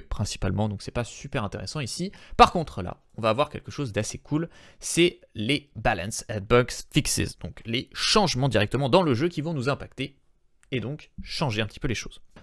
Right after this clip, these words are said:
Ok, donc premier changement, World Siege units no longer pack and unpack. Alors, ça c'était un problème, mais tellement relou. Vous savez, quand vous avez un Mangono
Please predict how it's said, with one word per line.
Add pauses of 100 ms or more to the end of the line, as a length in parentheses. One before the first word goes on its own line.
(120)
Ok, (200)
donc
premier
changement, (120)
World
Siege (200)
units
no
longer
pack
and
unpack.
Alors, (140)
ça
c'était
un
problème, (200)
mais (400)
tellement
relou. (520)
Vous
savez,
quand
vous
avez
un
Mangono